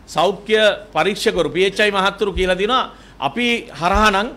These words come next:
ඒ කියන්නේ අපි දැනුවත්ව නම් කිසිම කෙනෙක් මේ නීති, අ, නීති රීති වලට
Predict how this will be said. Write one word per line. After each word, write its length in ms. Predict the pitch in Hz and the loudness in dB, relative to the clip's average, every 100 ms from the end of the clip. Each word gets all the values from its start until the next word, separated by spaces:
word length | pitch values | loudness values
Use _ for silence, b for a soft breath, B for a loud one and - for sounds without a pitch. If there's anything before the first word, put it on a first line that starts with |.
| - | -14
ඒ 140 | - | -8
කියන්නේ 180 | 170 180 | 0 0
අපි 120 | 156 233 | 0 0
දැනුවත්ව 440 | 190 214 233 233 | 2 4 2 2
නම් 180 | 226 247 | -2 -2
කිසිම 240 | 190 214 | -2 -2
කෙනෙක් 280 | 220 220 262 - - - - - - - - - - | -2 -2 -2 -6 -20 -20 -20 -20 -20 -20 -20 -20 -6
මේ 480 | 156 226 240 185 - - - - | 0 4 4 0 -6 -20 -20 -10
නීති, 320 | 139 190 226 | -2 -2 -2
අ, 260 | 156 165 151 156 156 156 156 151 | -4 -2 0 2 2 0 0 -4
නීති 300 | 113 160 208 233 | -4 -2 -2 -2
රීති 220 | 233 202 | -2 2
වලට 200 | 226 226 | 4 4